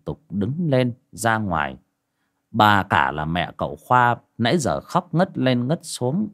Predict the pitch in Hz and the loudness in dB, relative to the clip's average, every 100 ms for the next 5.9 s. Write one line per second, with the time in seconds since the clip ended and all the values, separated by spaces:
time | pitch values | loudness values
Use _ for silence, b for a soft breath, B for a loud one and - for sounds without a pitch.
0 | - 127 127 127 120 - - - 67 - | 0 0 0 -4 -6 -6 -12 -12 -10 2
1 | 117 120 - _ _ - 143 170 - 85 | 2 2 -4 _ _ -4 0 0 0 -4
2 | 78 - - 110 117 113 113 135 131 69 | -4 -6 -6 -4 -2 -4 -4 -6 -6 -8
3 | 64 - 107 107 _ _ _ _ _ _ | -10 -10 -10 -12 _ _ _ _ _ _
4 | _ _ _ _ _ _ _ _ - 110 | _ _ _ _ _ _ _ _ -2 -2
5 | 107 107 95 - 69 62 80 87 110 | 0 -2 -2 -4 -8 -6 -6 -4 -6